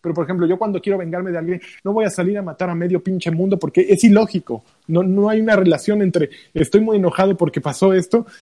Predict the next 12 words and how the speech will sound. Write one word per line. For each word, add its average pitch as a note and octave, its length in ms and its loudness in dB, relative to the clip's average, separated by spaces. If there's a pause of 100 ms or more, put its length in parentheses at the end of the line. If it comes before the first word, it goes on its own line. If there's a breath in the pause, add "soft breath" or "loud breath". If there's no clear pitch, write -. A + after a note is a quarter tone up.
y E3+ 80 2
entonces G3 280 4
ahora G3 200 4
voy F#3+ 140 -2
a F#3+ 40 -2
matar F3+ 300 -2
a E3+ 140 2
todos G3 320 0
porque D#3 600 -6
se, D#3+ 320 4
está F#3+ 300 4
justificado. F#3 680 -2